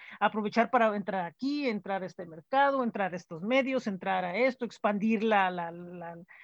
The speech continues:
el nombre". O sea, me parece, me parece incre-, o sea, tremendo, o sea, tremendo que, que,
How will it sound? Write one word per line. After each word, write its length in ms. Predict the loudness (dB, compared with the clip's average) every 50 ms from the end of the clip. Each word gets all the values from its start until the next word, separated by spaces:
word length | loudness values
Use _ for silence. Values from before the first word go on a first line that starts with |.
| -16 -10
el 200 | -8 -6 0 4
nombre". 600 | 8 10 12 12 10 10 8 8 8 8 6 4 -2 -10 -20 -20 -18 -14 -8
O 40 |
sea, 180 | -2 0 2 4
me 120 | 4 4
parece, 500 | 4 6 6 8 6 6 4 2 2 2 2
me 180 | 0 0 0 2
parece 400 | 4 4 4 4 4 0 -2 -4 -4
incre-, 760 | -4 -4 -4 -2 -2 -2 -2 -2 -4 -4 -6 -10 -10 -10 -8
o 20 |
sea, 220 | -6 -4 -4 -4 -6 -12 -16 -18 -18 -20 _ _ _ _ _ _ _ _ _ _ _ _ _ _ _ _ 2
tremendo, 480 | 4 6 8 8 6 6 6 6 4
o 60 | 4
sea, 280 | 4 2 2 2 2 2
tremendo 520 | 4 4 4 6 4 2 2 2 0 -2 2
que, 280 | 4 4 4 4 2 -6 -14 -20 -20 -20 -20 -20 -20 _ _ _ _
que, 480 | 2 4 4 4 6 4 4 2 2 -2